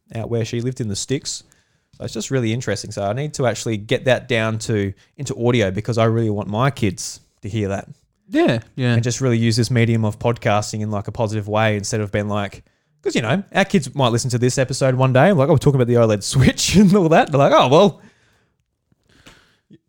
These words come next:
Speaker 1: Don't have to worry about that too much, but just, like, real personal stories like that, I'm looking forward to getting into. So I gotta make sure I get that recorded before, you know, she, she can't.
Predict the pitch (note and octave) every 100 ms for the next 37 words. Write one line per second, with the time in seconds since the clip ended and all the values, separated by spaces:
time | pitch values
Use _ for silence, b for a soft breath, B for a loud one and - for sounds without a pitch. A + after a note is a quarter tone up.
0 | _ D#3+ D3 C3 C3+ B2 A#2 E3+ B2+ G#2+
1 | C3 D3+ - D3 C3 C3+ C3 - B2 -
2 | A2 A2 G#2 G2+ G#2+ G2 G2 G2 F#2+ F#2+
3 | F#2+ G2 F#2+ _ b b b _ A#2 G#2
4 | G#2 G#2 G2 A#2 D3 F3+ E3+ E3 C#3 C3
5 | B2+ A2 B2 G#2+ - _ _ A#2+ - C#3
6 | A#2+ A2 G2 A2 A2+ G#2 G2+ - _ _
7 | _ _ _ _ _ _ - - G2 G2+
8 | - G2+ - - - A#2+ G#2 F2